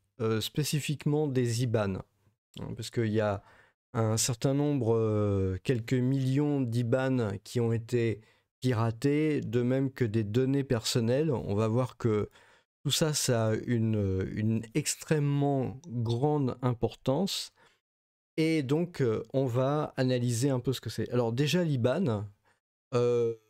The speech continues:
peut-être, euh, tout le monde ne le sait pas, ça veut dire International Bank Account Number. Donc c'est le numéro international de compte bancaire.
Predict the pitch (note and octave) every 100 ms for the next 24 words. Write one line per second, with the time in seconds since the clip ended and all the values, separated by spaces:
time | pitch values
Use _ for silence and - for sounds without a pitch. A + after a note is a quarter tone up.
0 | _ - G2 G2 _ A#2 C3+ B2 - -
1 | G#2+ G#2 G2+ G2 G2 F#2+ F#2+ - B2 C3+
2 | C3+ A#2+ A2+ G2+ - A2+ C3 F3+ D#3+ -
3 | - B2 A2+ A2+ B2+ A#2+ C3 A#2+ B2 A2+
4 | G#2+ G2+ C3 C#3+ C3+ A2 G#2+ A2+ B2 A#2+
5 | - - G#2+ A2+ A#2 A#2+ C3 - - A#2+
6 | A2+ G#2+ G2 F2 _ _ _ - G#2 -
7 | A2+ A#2+ C3 C3+ C3 A#2+ A#2+ A2+ A#2 -
8 | A#2 A#2+ A#2 A2+ - A2+ A2 G#2+ G#2 -
9 | C#3+ E3+ A#2+